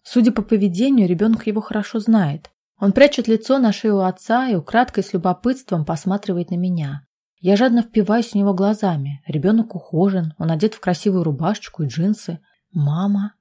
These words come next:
Жалко сглатываю я. Пытаюсь улыбаться, но у меня не выходит. Руки дрожат так сильно, что я уже не могу это контролировать. Мне кажется, что за последние сутки я просто свихнулась вместе с Феликсом.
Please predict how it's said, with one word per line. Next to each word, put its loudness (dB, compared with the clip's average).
Жалко 0
сглатываю -2
я. -8
Пытаюсь 2
улыбаться, 2
но 0
у 0
меня 2
не 2
выходит. -6
Руки 2
дрожат 2
так -2
сильно, 0
что -6
я 2
уже 2
не 2
могу 2
это -2
контролировать. -4
Мне 2
кажется, 0
что -6
за -2
последние -2
сутки -4
я -2
просто -8
свихнулась -4
вместе -6
с -14
Феликсом. -6